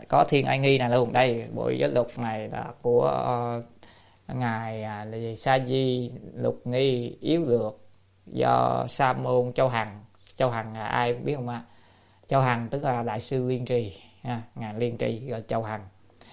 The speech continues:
À, rồi chú giải Ngài, Ngài Hoàng Tán là đệ tử của Ngài Liên Trì, Ngài chép theo cái lời giảng của Đại sư Liên Trì. Nên là chú giải thì trong đó ai nghi có cái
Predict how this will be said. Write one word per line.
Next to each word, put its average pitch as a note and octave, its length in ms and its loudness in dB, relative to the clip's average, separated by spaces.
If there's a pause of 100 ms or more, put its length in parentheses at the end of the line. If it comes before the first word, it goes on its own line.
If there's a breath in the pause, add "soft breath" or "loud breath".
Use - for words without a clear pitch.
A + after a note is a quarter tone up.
(320 soft breath)
À, A#2+ 400 -2
rồi A#2 400 0
chú D#3 180 4
giải B2+ 380 2
Ngài, B2+ 180 -2
Ngài A2 280 -4
Hoàng G#2+ 340 -8
Tán D#3 380 0
là B2 60 -4
đệ A#2 200 -4
tử B2+ 380 0
của C3 240 2
Ngài G#2+ 640 -10
Liên B2 180 -4
Trì, A2 360 -2 (380)
Ngài G#2+ 320 -8
chép F#3+ 420 2
theo B2+ 160 -2
cái C#3 200 -4
lời A2+ 240 0
giảng A#2+ 280 -6
của C3+ 440 -2 (100)
Đại A#2 280 -6
sư B2 260 -4
Liên B2 160 -4
Trì. A2+ 240 -2 (720 soft breath)
Nên C3 320 0
là A2+ 420 0
chú D#3+ 140 2
giải B2+ 320 0
thì C#3 80 -2
trong C3+ 300 2
đó C#3 240 0
ai C3+ 260 -2
nghi C3 340 0
có C#3 120 -2
cái D3+ 200 -4